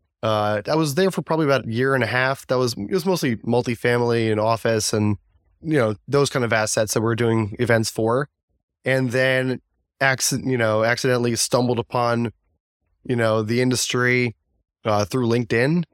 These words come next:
and ended up joining another company and decided to join there. We, we did a bunch of data center events. Uh, there was only one data center event at that company when I joined, and that seemed to be a breadwinner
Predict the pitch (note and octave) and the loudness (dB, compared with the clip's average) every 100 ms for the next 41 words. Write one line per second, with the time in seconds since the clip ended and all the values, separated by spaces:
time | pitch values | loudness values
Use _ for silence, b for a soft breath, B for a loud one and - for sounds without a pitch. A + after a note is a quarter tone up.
0 | - A2 G#2+ A#2 B2 A2+ B2+ B2 A#2 A#2 | -4 0 2 0 0 0 0 0 0 0
1 | B2 A#2+ C#3 C3 C#3 C#3+ C#3+ - _ _ | 0 -2 -2 0 0 0 -2 -6 _ _
2 | _ - A#2 A#2 A2+ A2 G2+ - A#2 - | _ -4 0 2 2 0 -2 -2 0 0
3 | A#2+ A#2 A2+ A#2 A2 A#2+ B2+ B2 B2 A#2 | -2 -4 -4 -2 -2 0 0 0 -2 -4
4 | A2 A#2 A2 G#2+ G#2+ G2+ G2+ - - B2 | -4 -2 0 0 -2 -2 -6 -8 -4 -2
5 | A#2 A#2 A2 A#2 A2 - A2+ A2 G#2+ A2+ | 0 -2 -2 -2 -2 -2 -2 0 2 2
6 | A2 - - - G#2 G2+ G2 _ _ _ | 0 -2 -2 -2 0 2 0 _ _ _
7 | - B2+ C#3 C3+ A#2 B2 B2 A#2 A#2+ A2 | -4 -2 0 0 0 0 0 -2 -2 0
8 | B2+ A2 A2 A2 G#2 A2 A2 A2+ - G#2 | 0 0 2 0 0 0 0 -2 0 0
9 | G#2 G#2+ - _ _ _ - B2 A#2+ A2 | 0 -2 -4 _ _ _ -6 0 0 0
10 | B2 B2+ F3 F#3 - - A2+ A2 A#2 - | 0 0 0 -2 -6 -2 0 2 0 0
11 | - C3 A2+ A2 A2 G#2 G#2 A2+ A#2+ A2 | -2 0 0 0 0 0 0 0 0 0
12 | G#2+ G#2+ A2+ | 0 0 -2